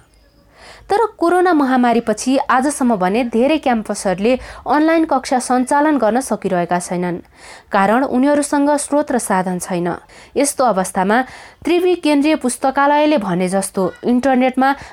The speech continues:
अधिकांश विद्यार्थीको सहभागिता सम्भव छैन। त्यसो भए सुगमका विद्यार्थीको लागि मात्रै केन्द्रीय पुस्तकालय? पहिले झै सिन्डिकेट यहाँ पनि देखियो नि। उकेरा कर्मीको जिज्ञासामा श्रेष्ठ भन्छन्, "पहिला यहाँ नै आउनु पर्थ्यो पढ्न भनेर,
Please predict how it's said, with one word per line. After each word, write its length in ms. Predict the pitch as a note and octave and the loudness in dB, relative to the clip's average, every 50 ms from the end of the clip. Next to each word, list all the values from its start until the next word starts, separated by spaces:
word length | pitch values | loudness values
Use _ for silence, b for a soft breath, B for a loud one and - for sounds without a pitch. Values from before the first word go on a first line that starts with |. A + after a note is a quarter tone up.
| B | B
अधिकांश 580 | - B3 C4 D#4 D4+ - D#4+ D#4+ E4+ F#4 - - F#4+ | -2 0 0 0 -2 0 0 0 0 0 0 0 0
विद्यार्थीको 800 | E4+ A#3 G3 G#3+ F#3 G3 A3+ A#3 B3 A#3+ - C#4+ B3 - D4 | 0 0 0 -2 0 0 2 0 0 0 -2 -4 0 0 -2
सहभागिता 800 | C#4 - - G#3+ G3 A3 G3+ G3 F#3 F#3 E3+ F#3 - A3 A3+ C4 | -2 0 -2 0 0 0 0 0 -2 -2 -4 -2 0 0 0 0
सम्भव 380 | C4 - - A3 G3 F#3 F3+ F3 - | -2 -2 -4 -2 -2 0 -2 -2 -4
छैन। 340 | - - F#3 F3+ F3+ F3 - - - _ _ - - | -4 -4 -2 -2 -2 -4 -4 -6 -12 _ _ -6 -2
त्यसो 320 | F4+ G4 F#4+ - G#4 F4+ | -2 -2 0 0 0 2
भए 140 | D4+ C4+ C#4 | 2 2 2
सुगमका 640 | C4+ - D4 D4 B3+ D#4+ E4+ E4+ F4 F4 - C#4+ A3+ | 0 0 0 0 2 2 2 2 2 2 2 0 0
विद्यार्थीको 600 | F#3+ G3 A3+ G3+ B3+ C4 C#4 C4+ - D#4 C#4+ D#4+ | 0 -2 -2 0 0 0 0 0 -2 0 2 2
लागि 240 | D#4 D4 D4 C4+ C#4+ | 2 4 2 2 2
मात्रै 360 | C#4+ D4 D4 D4 E4 E4+ D#4+ | 2 2 2 2 0 -2 -2
केन्द्रीय 360 | D#4 - C4+ C4+ B3+ C4 C4 | 0 0 2 2 4 2 2
पुस्तकालय? 760 | B3 - B3 - - - C#4+ D4 D4 D4 D#4 E4+ F4+ F#4 C#4+ A3 - - - | 2 0 -2 -2 0 -2 0 0 2 2 2 2 2 2 0 -2 -6 -6 -2
पहिले 260 | C4+ C#4 D4+ D4 D#4+ | 0 2 2 2 2
झै 220 | C#4 D#4 E4 E4 D4+ | 2 2 2 2 0
सिन्डिकेट 540 | - - D4+ C#4+ C#4 C#4 - D4+ D4 D4 | 0 0 2 2 2 2 0 0 -2 0
यहाँ 200 | A3 B3 A#3+ C4+ | 0 2 2 2
पनि 220 | B3+ D#4+ F4 F4+ E4+ | 2 2 2 2 2
देखियो 360 | A#3+ B3 A#3+ - C4 C#4 D#4 | 2 0 0 0 0 2 2
नि। 240 | C#4+ A3 F3 - b b b b b b b | 2 0 -2 -4 b b b b b b b
उकेरा 360 | - A3+ G#3+ - A#3 A3 A3 | -6 -4 0 0 2 2 2
कर्मीको 420 | G#3+ - G#3 G3+ G#3+ A3+ A3+ - G#3 | 2 2 0 2 2 0 0 0 -2
जिज्ञासामा 600 | F3 F#3 F#3+ F3 G#3 G#3 G#3 - A#3+ A#3 A#3 A#3 | -2 -2 -4 0 0 0 0 0 0 0 0 0
श्रेष्ठ 400 | - - - A#3 B3 - - A3+ | -2 -2 -2 -2 -2 0 -2 -2
भन्छन्, 400 | F#3 F#3 F3 F3+ - A#3+ C#4+ D4 B B B B B B - | 0 0 -2 0 0 0 0 0 B B B B B B 0
"पहिला 240 | E4+ F4+ F4+ G4 | 0 2 4 2
यहाँ 300 | F4+ C#4+ C#4 C#4+ C#4 D#4 | 2 2 2 2 2 2
नै 140 | D#4 E4+ F4+ | 2 2 2
आउनु 280 | E4 A#3+ A#3 A3 G#3 G3+ | 2 2 2 2 2 0
पर्थ्यो 440 | - F#3+ F#3+ F#3+ - G3+ F3 E3+ _ _ _ | 0 0 -2 0 0 -4 -4 -4 _ _ _
पढ्न 280 | - A3+ A3+ A#3+ A#3+ A#3+ | 0 2 2 4 2 2
भनेर, 280 | G3 F3 E3+ F3 E3+ | 0 0 -2 -2 -2